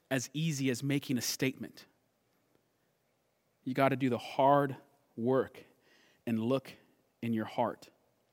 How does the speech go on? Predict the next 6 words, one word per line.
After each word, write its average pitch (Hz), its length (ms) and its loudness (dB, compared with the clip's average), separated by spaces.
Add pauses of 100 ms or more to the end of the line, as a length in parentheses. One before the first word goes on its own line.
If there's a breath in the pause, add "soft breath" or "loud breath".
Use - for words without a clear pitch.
(1700)
The 131 180 4
other 165 200 6
thing 147 220 0
I'm 131 120 2
concerned 120 480 -2
about 113 420 -2